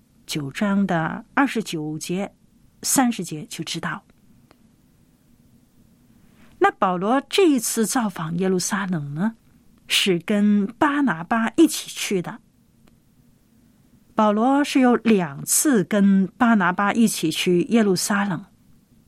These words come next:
分别记载在《使徒行传》十一章二十七节到三十节的赈灾之法。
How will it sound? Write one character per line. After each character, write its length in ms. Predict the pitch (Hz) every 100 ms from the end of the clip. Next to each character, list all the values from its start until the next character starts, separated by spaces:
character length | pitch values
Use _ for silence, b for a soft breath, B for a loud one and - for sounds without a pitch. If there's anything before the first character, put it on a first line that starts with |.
| _ _ _ _ _ _ b b b b b _ -
分 240 | 294 285
别 400 | 190 185 202 202
记 160 | - 214
载 180 | 175
在 460 | 156 185 175 170 170
《使 280 | - - 175
徒 180 | 202 202
行 260 | - 170
传》 220 | 175 196 170
十 240 | - 175
一 240 | 202 262
章 380 | 262 294 285 294 _ _ _ _ _ _ _ _ 233
二 120 | 208
十 180 | 170 170
七 480 | 165 - - 277 269
节 500 | 247 165 156 160 165 -
到 300 | 160 156 160
三 420 | - 285 285 277
十 180 | - 175
节 240 | 170 160
的 300 | 165 151 147 _ _ _ -
赈 420 | 285 208 156 143
灾 480 | - 254 247 254 254
之 200 | - 175
法。 220 | 160 156